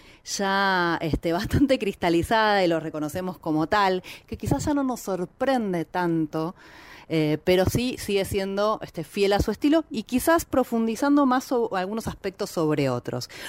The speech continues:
Un director que se ha lo-, que ha logrado tener su lugar en Hollywood o en las estrellas de Hollywood porque todos quieren trabajar con él, o por lo menos no le dicen que no y aparecen dentro de sus películas, donde cada vez hay, tienen más estrellas de Hollywood o más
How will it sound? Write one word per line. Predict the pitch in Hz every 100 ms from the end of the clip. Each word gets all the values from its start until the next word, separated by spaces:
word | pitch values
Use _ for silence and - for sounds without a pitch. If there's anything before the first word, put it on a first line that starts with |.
| -
Un | 202 226
director | 233 196 240
que | 233 -
se | 214
ha | 208 214 226 214 208 196
lo-, | 190 180 -
que | - 196
ha |
logrado | 214 202 214 220 226 233
tener | 185 180 214
su | - 208
lugar | 185 175 220 208 202 - - -
en | 160 160 -
Hollywood | 220 220 196 185 185
o | 170
en |
las | 160 170
estrellas | - - 233 269
de | 190
Hollywood | 202 220 233 190
porque | 165 160
todos | 151 220
quieren | - 226 220
trabajar | 180 175 208
con | 202 202
él, | 214 233 277 - -
o | -
por | 185
lo | 180
menos | 208 247
no | 233
le | 208
dicen | 180 214
que | 196
no | 190
y | 226
aparecen | 202 165 190 185
dentro | 190 180
de |
sus | 170
películas, | 185 214 190 185
donde | 156 156
cada | 202 208
vez | 214 214
hay, | 220 -
tienen | - 190 196
más | 196 277 -
estrellas | 170 - 147 147 139
de | 139
Hollywood | - 151 147 147 - - - -
o | 156
más | 165 180